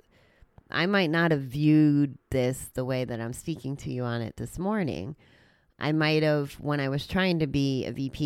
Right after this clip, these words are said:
even though my motivation was to help people,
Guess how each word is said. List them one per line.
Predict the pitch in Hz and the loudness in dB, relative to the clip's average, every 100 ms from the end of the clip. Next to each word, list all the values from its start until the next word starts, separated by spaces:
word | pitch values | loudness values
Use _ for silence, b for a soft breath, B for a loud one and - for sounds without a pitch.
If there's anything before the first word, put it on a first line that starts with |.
| 139 | 0
even | 147 156 | 0 2
though | 151 143 135 | 2 2 2
my | - 123 | 0 -2
motivation | 127 127 117 180 226 180 | -2 -2 0 0 2 0
was | 143 - | 0 0
to | 131 | 0
help | 120 - | 0 -2
people, | 127 117 120 117 110 110 | -6 -4 -2 -2 -2 -4